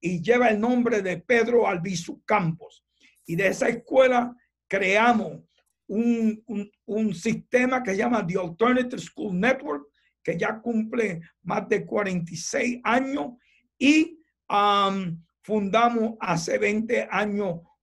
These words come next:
una, eh, serie, eh, un colectivo de escuelas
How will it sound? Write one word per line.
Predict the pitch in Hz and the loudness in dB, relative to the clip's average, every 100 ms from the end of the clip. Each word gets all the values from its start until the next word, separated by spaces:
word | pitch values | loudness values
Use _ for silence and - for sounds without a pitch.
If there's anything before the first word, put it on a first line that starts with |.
| _ _ | _ _
una, | 214 233 220 214 185 180 _ _ _ _ | 0 2 4 2 0 -4 _ _ _ _
eh, | 185 175 | -2 0
serie, | 165 - 240 240 226 202 180 - _ _ _ | -2 2 4 4 4 2 0 -6 _ _ _
eh, | 170 175 180 - | -4 -2 -4 -4
un | 226 233 | -4 -2
colectivo | - 226 208 - 269 254 240 | 0 2 2 0 0 2 4
de | 202 | 2
escuelas | 165 - 208 214 233 240 226 | 0 -6 2 4 6 4 0